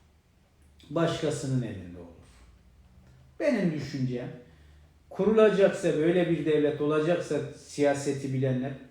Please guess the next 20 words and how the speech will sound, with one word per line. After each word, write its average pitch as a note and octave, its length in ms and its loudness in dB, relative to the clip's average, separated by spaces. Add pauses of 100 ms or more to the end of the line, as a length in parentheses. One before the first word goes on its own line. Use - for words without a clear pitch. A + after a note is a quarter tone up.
(140)
Türkiye E3 520 0
bunun C3+ 200 0
öncülüğü G2 420 -8
olsun. - 380 -20 (400)
Suriye'de G3+ 460 -4 (800)
kurulmayacak, G3 600 -2
eğer E3 380 0 (840)
Kürtler F#3 540 0
böyle F3+ 240 4
bir E3 80 0
devlet E3 400 2
hazırlığında D3+ 640 -2
Amerikan D3 560 -2
içerisindeyse, C#3+ 880 -2
Amerikan C3 600 -2
güdümünde C#3+ 380 -4
olacaksa E3 560 -6
vallahi C3 420 -2
yazık A2+ 280 -8
olur. - 100 -20